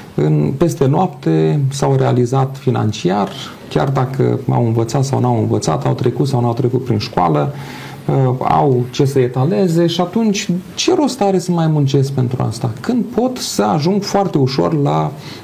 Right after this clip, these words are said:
realizare financiară fără muncă. Uh,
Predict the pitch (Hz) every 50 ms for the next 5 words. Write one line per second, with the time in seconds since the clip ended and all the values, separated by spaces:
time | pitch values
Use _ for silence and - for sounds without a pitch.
0 | - - - 143 156 160 147 143 139 131 147 143 139 127 123 - 131 123 120 117
1 | 113 - 143 139 139 135 131 131 131 127 - - - - - - - 147 139 135
2 | 131 131 131 127 127 123 107 98 - 107 107 - - - - - - - - -
3 | - - - - - - - - 135 127 123 123 120 117 117 117 117